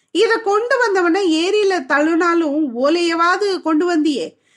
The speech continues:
இந்த ஓலையில இருக்க விஷயத்த கவனிக்கிறதுக்காகத்தான்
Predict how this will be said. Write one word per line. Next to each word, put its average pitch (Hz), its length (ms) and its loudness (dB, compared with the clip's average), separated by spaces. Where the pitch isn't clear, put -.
இந்த 320 240 2
ஓலையில 339 460 2
இருக்க 349 340 0
விஷயத்த 311 440 -2
கவனிக்கிறதுக்காகத்தான் 294 1200 -2